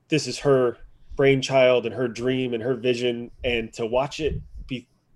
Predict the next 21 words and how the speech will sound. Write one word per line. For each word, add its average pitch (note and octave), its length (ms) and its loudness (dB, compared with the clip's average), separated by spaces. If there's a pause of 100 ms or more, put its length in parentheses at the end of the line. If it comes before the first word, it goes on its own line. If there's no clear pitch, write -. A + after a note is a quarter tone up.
(140)
be B2 420 -10
so C#3 260 4
existentially C3+ 1080 2
threatened, B2 480 2 (120)
but B2+ 200 0
then B2+ 240 4
to B2 140 -4
still A#2+ 220 0
pivot A2 380 -2 (100)
and A2 140 -6
say, G#2+ 340 -4 (460)
"We C3+ 120 0
can C3 100 -8
still A#2 160 -4
get G#2+ 120 -6
food A#2 200 -6
out A2 140 -2
to A2+ 80 -12
these, G#2+ 440 -8
uh, G#2 360 -8 (100)
communities," C#3+ 580 -2